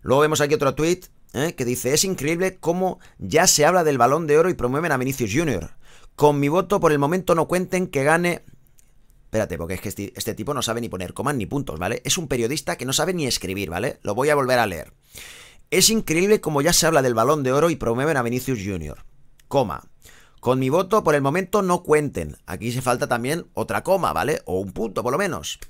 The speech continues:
"Que gane Champions y Copa América con Brasil y veremos". Y pone unas caras de risa, mofándose, ¿vale? "Es que son chistosos, de verdad". ¿Mm? Y vemos ahí una fotografía y dice, "Estás loco". ¿Mm? Bueno, ya vemos las mofas, ¿no?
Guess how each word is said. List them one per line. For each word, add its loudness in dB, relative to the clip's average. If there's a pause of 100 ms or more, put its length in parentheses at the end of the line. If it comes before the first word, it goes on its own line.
(340)
"Que 6
gane 4
Champions 2
y 0
Copa 2
América 2
con -2
Brasil 0
y -2
veremos". -2 (180)
Y -4
pone -4
unas -2
caras 2
de -4
risa, -2
mofándose, -4
¿vale? -2 (580)
"Es 6
que 0
son 2
chistosos, 0
de -2
verdad". 0 (140)
¿Mm? -6 (100)
Y -10
vemos -4
ahí -2
una -4
fotografía -4
y -2
dice, -6
"Estás -4
loco". -14
¿Mm? -6 (1200)
Bueno, -6 (140)
ya 0
vemos 2
las 0
mofas, -6
¿no? -4